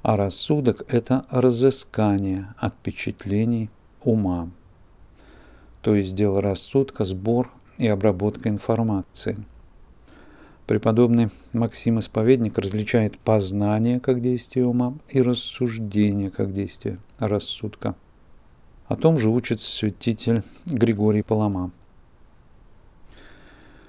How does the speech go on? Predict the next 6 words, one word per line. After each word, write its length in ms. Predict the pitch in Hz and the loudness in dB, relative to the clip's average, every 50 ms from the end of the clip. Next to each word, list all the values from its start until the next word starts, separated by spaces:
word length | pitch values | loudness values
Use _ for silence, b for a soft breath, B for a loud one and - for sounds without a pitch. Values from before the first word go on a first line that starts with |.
| b b b b b - - - | b b b b b -20 -4 -2
И 60 | 127 | 0
вот 180 | 123 160 165 - | 2 2 0 -2
теперь 260 | - 117 - 127 127 | -8 2 6 6 8
укажем 640 | 127 123 - - 123 127 123 117 127 123 113 107 - - | 8 6 6 6 6 6 6 6 4 2 2 -2 -8 -6
на 280 | - 120 117 120 120 - | -2 0 2 0 0 0
важнейшее, 920 | - 113 107 120 107 104 120 120 120 117 110 98 - - - 98 90 87 | -2 2 2 2 4 4 4 4 4 4 4 2 -2 -4 -4 -4 -4 -4